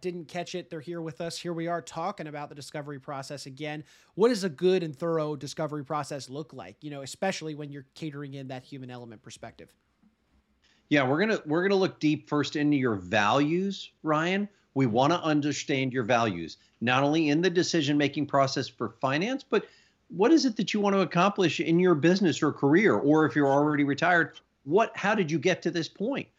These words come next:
Speaker 2: What
Speaker 1: Mm-hmm.
Speaker 2: was it in, and what's important to you? I-, are family involved? Do you see them every day? Do you travel to see family?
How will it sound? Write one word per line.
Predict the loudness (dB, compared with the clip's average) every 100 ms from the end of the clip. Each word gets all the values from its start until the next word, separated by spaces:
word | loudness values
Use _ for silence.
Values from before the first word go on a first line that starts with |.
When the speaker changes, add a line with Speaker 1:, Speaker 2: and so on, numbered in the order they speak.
| _ _
Speaker 2:
What | 0 0
Speaker 1:
Mm-hmm. | 2
Speaker 2:
was | 2 0 2
it | 0
in, | -2 -4
and | -8
what's | -6 -6 0
important | 0 2 2 0 0
to | -2
you? | -2 -2 -10 -20 -20 -8 2
I-, | 4
are | 4 2
family | 2 0 2 2 2
involved? | 2 4 4 4 0
Do |
you | -4
see | -4 -6 -2
them | 0 0
every | 0 0
day? | 2 0
Do | -2
you | -6
travel | -8 -8 -2 -2 -2 -4
to | -6
see | -4 -6
family? | -4 -4 -4 -8 -14